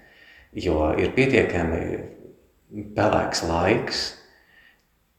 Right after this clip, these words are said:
sarežģīta politiskā situācija šeit pat mūsu kaimiņu zemēs, un ļoti daudz cilvēki tieši tā arī viņi sev saka,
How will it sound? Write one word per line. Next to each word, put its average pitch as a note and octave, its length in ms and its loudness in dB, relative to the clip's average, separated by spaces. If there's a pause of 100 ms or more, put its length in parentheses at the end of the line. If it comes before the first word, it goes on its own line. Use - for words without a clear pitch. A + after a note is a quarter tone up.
(640)
sarežģīta F#2 1040 4 (140)
politiskā A2 640 2
situācija G#2+ 960 2 (320)
šeit F2+ 280 -4
pat F2+ 200 -6
mūsu F#2 380 -4
kaimiņu A2 420 0
zemēs, A2 440 0 (680)
un F2 260 0
ļoti B2+ 320 6
daudz G#2+ 480 2
cilvēki B2+ 720 2
tieši - 400 -4
tā C3 200 0
arī A#2 200 0
viņi F2+ 240 -2
sev - 240 -4
saka, - 540 -6